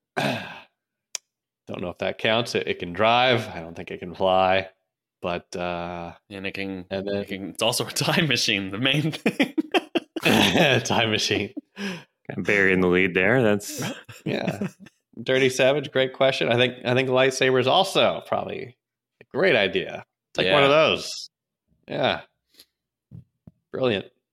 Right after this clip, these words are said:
Speaker 1: Stuff from, uh, the childhood there.
Speaker 3: Oh man, I have, my, my mind is racing. There's so, <sighs> oh, I don't know, Mark. You got anything you wanna go first, or?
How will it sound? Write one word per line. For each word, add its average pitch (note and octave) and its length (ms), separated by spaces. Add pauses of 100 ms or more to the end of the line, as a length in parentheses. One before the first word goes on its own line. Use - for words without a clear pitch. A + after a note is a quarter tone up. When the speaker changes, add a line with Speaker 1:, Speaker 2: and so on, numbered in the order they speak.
Speaker 1:
Stuff - 280
from, B2+ 300
uh, B2+ 460
the - 80
childhood A#2 520
there. F#2+ 360 (2750)
Speaker 3:
Oh G#2+ 220
man, F2+ 480
I A#2+ 220
have, A#2 220 (300)
my, G#2+ 240 (500)
my G#2+ 200
mind A#2 300
is E2+ 120
racing. F#2 400
There's F#2+ 200
so, A2 600 (1040)
<sighs> - 680
oh, G2 800 (960)
I A2+ 180
don't A2 100
know, A#2 120
Mark. F2 240
You A2 100
got A#2 60
anything A#2 300
you G#2 140
wanna G2+ 160
go G2 100
first, A#2+ 400
or? F2 320